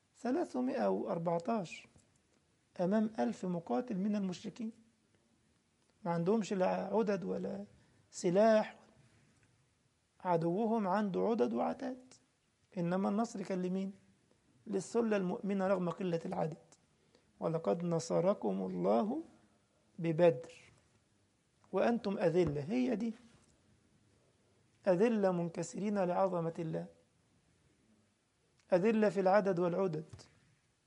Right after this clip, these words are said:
أذلة في كل شيء، استقامة وذل لله وتعظيم لله عز وجل، فانتصروا على الدنيا بما فيها،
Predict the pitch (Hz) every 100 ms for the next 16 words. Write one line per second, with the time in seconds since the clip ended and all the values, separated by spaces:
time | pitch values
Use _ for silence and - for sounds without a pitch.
0 | _ _ _ _ _ _ _ _ 202 240
1 | 254 214 - 202 170 - - - _ _
2 | _ _ _ _ _ _ _ _ _ _
3 | _ - - 240 - 220 220 214 - _
4 | 170 170 208 185 180 175 214 226 - 160
5 | 160 220 214 196 190 220 208 185 190 185
6 | 240 247 - - _ _ 175 165 247 233
7 | 208 185 185 180 160 226 208 175 180 180
8 | - 233 220